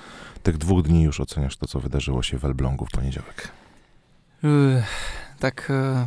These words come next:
Speaker 2: po pierwsze to wiedzieliśmy, że nas nie czeka, e, nic, nic łatwego, e, w Elblągu. E, staraliśmy się do tego przygotować jak, jak najbardziej mogliśmy. Uważam, że tam z czasem i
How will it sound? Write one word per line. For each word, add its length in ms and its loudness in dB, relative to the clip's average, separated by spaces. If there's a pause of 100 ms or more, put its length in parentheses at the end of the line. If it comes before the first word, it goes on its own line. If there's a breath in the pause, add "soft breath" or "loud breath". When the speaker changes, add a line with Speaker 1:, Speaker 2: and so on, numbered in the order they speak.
Speaker 2:
po 100 -10
pierwsze 300 4
to 120 2
wiedzieliśmy, 440 4
że 100 4
nas 280 -2
nie 120 -2
czeka, 400 -4 (240 loud breath)
e, 440 -6 (160)
nic, 340 -4
nic 220 -6
łatwego, 460 -2 (1040 loud breath)
e, 360 2
w 100 0
Elblągu. 520 4 (300 loud breath)
E, 340 -2
staraliśmy 480 2
się 120 -4
do 80 0
tego 200 0
przygotować 560 -2
jak, 260 -6 (100)
jak 120 -6
najbardziej 560 0
mogliśmy. 540 0 (840 loud breath)
Uważam, 340 4
że 400 2
tam 240 -2 (840)
z 200 -6
czasem 420 4
i 280 0